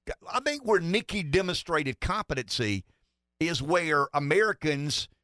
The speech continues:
in the Republican Party are losing interest, and that is foreign policy. I, I, I just, it, it's hard for me to believe. I think Nikki demonstrated competency and an understanding of foreign policy.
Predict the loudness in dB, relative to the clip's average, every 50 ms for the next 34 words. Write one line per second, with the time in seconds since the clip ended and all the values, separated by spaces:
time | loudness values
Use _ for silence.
0 | _ -2 0 0 2 2 2 2 2 0 0 0 -2 -4 -2 -4 -4 -2 0 0
1 | 2 2 2 2 0 0 0 0 0 0 0 0 -2 -2 -2 -2 0 0 0 -2
2 | -4 -8 -10 -10 -10 -10 -12 -16 _ _ _ _ _ _ _ _ -2 0 2 2
3 | 2 2 0 -2 -2 0 0 0 0 0 0 0 -2 -2 -6 -12 -14 -14 -18 _
4 | _ _ _ _ _ _ _ _ _ _ _ _ _ _ 0 0 0 0 -4 -6
5 | -2 0 0 2 2 2 0 0 -2 -4 -6 -8 -6 -6 -4 -2 0 2 2 4
6 | 2 2 2 2 0 2 2 2 2 2 0 -2 -2 0 -2 0 0 0 -2 -2
7 | -2 -2 0 0 0 0 -2 -6 -6 0 2 2 2 4 2 -2 -4 -4 -2 0
8 | 0 0 0 -2 -6 -4 -2 -2 -2 -2 -4 -6 -8 -8 -6 -4 -2 0 0 2
9 | 2 0 0 -2 -4 -4 -2 -2 0 0 0 -2 -2 -4 _ _ _ -6 -4 -2
10 | 0 2 2 2 2 2 2 2 2 0 -2 -6 -10 -14